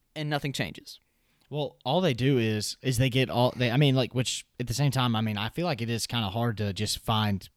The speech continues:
Speaker 2: refs who know what they're doing. But instead of firing them, they just put 'em through the same exact training and say, "We'll get better next year."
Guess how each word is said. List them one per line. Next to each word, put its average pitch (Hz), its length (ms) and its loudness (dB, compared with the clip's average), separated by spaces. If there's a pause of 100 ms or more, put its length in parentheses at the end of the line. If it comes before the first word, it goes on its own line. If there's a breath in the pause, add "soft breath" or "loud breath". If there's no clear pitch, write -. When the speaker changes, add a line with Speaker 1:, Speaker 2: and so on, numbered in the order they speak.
(140)
Speaker 2:
refs 101 360 -2
who 110 80 0
know 101 140 2
what 98 100 -2
they're 92 120 -6
doing. 98 400 -2 (280 soft breath)
But 127 120 2
instead 139 260 2
of 123 100 0
firing 127 500 2
them, 101 200 2
they 107 120 2
just 110 200 -2
put 123 140 2
'em 113 140 2
through 110 200 0
the 104 100 -2
same 113 300 2
exact 101 360 -2
training 107 380 2
and 98 80 -2
say, 98 160 -2
"We'll 98 200 0
get 101 160 -2
better 90 240 -2
next - 340 -4
year." 80 200 -8